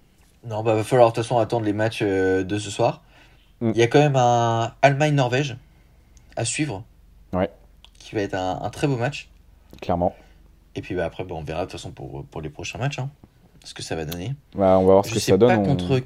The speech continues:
Speaker 1: qui, en gros, euh, il pourrait jouer, euh. Ouais, ça va vraiment dépendre, en fin de compte, des résultats de ce
Speaker 2: Je
Speaker 1: soir.
Speaker 2: pense que, ouais, c'est ça. Clairement, ouais.
Speaker 1: Donc, ouais. Donc, on, on pourra en parler la, la semaine prochaine, faire un petit
Speaker 2: Mm.
Speaker 1: débrief, parce que de toute
Speaker 2: Ouais,
Speaker 1: façon, la
Speaker 2: c'est
Speaker 1: semaine prochaine, le tournoi sera sûrement fini.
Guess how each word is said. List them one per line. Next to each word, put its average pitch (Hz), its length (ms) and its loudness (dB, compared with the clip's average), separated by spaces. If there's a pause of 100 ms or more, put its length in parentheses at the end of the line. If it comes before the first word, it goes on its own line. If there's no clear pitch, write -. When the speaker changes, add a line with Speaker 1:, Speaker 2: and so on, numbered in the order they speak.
(140)
Speaker 1:
qui, 156 340 -6
en 123 140 -4
gros, 123 320 -6
euh, 107 380 -6
il 107 100 -14
pourrait - 400 -10
jouer, 104 260 -12
euh. - 1080 -16
Ouais, - 80 -10
ça - 160 -4
va 92 160 4
vraiment 113 160 0
dépendre, 117 320 0
en 107 40 -4
fin 110 100 -6
de 101 60 -8
compte, 107 80 -4
des 104 100 -4
résultats 95 320 -4
de 92 80 -8
ce 87 100 -8
Speaker 2:
Je - 40 -10
Speaker 1:
soir. 90 120 4
Speaker 2:
pense - 160 2
que, - 100 -6 (200)
ouais, 104 180 8
c'est - 160 -4
ça. - 180 0 (600)
Clairement, 87 340 0
ouais. 62 60 -4
Speaker 1:
Donc, - 140 -14
ouais. 76 100 -6 (180)
Donc, 95 260 -10
on, 92 320 -6
on 101 60 -6
pourra 110 220 0
en 117 80 4
parler 113 240 4
la, 104 220 6
la 104 100 0
semaine 110 180 -6
prochaine, 120 320 -2
faire 104 100 4
un 101 60 0
petit 101 120 -8
Speaker 2:
Mm. - 20 -2
Speaker 1:
débrief, 135 220 0
parce - 120 -10
que - 80 -14
de - 60 -14
toute - 80 -4
Speaker 2:
Ouais, 107 140 4
Speaker 1:
façon, 113 120 0
la 101 60 -2
Speaker 2:
c'est 98 80 -8
Speaker 1:
semaine 101 100 -8
prochaine, 113 320 -4
le 95 300 -2
tournoi 95 340 -10
sera - 200 -12
sûrement 92 340 -12
fini. - 360 -12